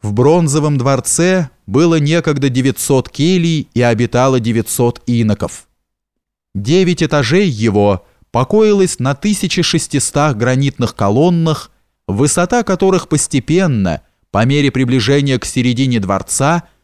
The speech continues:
все увеличивалась, меж тем как размеры каждого этажа уменьшались по мере возвышения. Так что дворец имел форму пирамидальную, блистал же своей медной кровлей,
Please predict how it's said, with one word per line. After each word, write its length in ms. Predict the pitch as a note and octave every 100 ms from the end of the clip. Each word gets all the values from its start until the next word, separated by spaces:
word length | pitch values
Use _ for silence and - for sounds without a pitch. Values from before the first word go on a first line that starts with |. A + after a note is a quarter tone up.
| _
все 200 | - -
увеличивалась, 1000 | B2+ B2 A#2+ A2+ E3 - A#2 G2+ F#2 - - _ _ _ _ _
меж 240 | B2+ E3
тем 200 | - G3
как 180 | F3+ F3
размеры 420 | F3 D3 E3+ E3+
каждого 540 | D#3 E3 D#3+ B2+ D3 C#3+
этажа 500 | C3+ A#2+ A2+ F3+ G3 _ _ _
уменьшались 680 | D3+ E3+ D#3 G3+ A3 G#3 -
по 120 | C#3
мере 240 | C#3 D#3
возвышения. 840 | C#3+ C3 A#2+ C3 - G#2+ F#2 E2+ C2+ - _ _ _ _ _ _ _
Так 240 | B2+ C#3
что 220 | - C#3+
дворец 640 | A2+ A#2 B2 D#3 E3 - -
имел 360 | B2+ B2+ C#3+ C3+
форму 440 | - C#3+ C#3 C3
пирамидальную, 1000 | - B2 A#2+ G#2+ C3 E3+ B2+ G2+ F#2 C#2+ - _ _ _
блистал 580 | - B2 D#3 - G3 G3
же 160 | D3 E3+
своей 420 | - C3+ C3+ C3+
медной 460 | B2 C#3+ B2 A2+
кровлей, 680 | G#2 - B2+ F3 D#3 D3 C#3